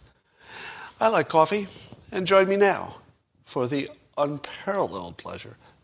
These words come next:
the dopamine of the day, the thing that makes everything better. Everything,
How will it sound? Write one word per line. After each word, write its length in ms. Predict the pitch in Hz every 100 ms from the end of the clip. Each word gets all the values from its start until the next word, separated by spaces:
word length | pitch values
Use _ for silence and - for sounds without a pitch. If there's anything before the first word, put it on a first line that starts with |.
| -
the 80 |
dopamine 540 | 131 160 143 139 127 113
of 120 | 117
the 60 | 104
day, 180 | 110 113
the 100 | 104
thing 200 | 143 123
that 60 |
makes 220 | 113 101
everything 360 | 110 90 87 85
better. 180 | - - - _ _ _ _
Everything, 420 | - 117 - -